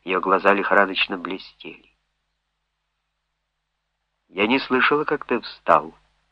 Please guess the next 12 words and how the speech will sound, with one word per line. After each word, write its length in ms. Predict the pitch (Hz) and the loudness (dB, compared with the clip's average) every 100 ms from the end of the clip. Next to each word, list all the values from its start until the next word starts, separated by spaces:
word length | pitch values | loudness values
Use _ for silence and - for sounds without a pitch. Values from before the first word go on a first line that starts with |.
| _ _ _ | _ _ _
ровным 440 | 101 107 92 92 90 | 8 8 8 4 2
голосом 420 | 95 92 92 85 | 4 4 0 -4
произнесла 540 | 92 85 82 - 82 | -4 -6 -8 -6 -6
она. 280 | 78 78 - _ _ _ _ _ _ _ _ _ _ _ _ _ | -6 -14 -20 _ _ _ _ _ _ _ _ _ _ _ _ _
«Я 320 | _ 76 76 78 | _ -10 -8 -2
старался 460 | 95 92 82 - | 4 6 6 4
не 100 | 92 | 2
шуметь. 580 | 85 85 73 82 - _ _ _ _ _ _ _ _ _ - | 2 2 -2 -10 -14 _ _ _ _ _ _ _ _ _ -4
Я 140 | 98 | -2
не 100 | 101 | 0
мог 180 | 107 - | -2 -4
спать». 480 | - 92 69 - | -2 -2 -2 -12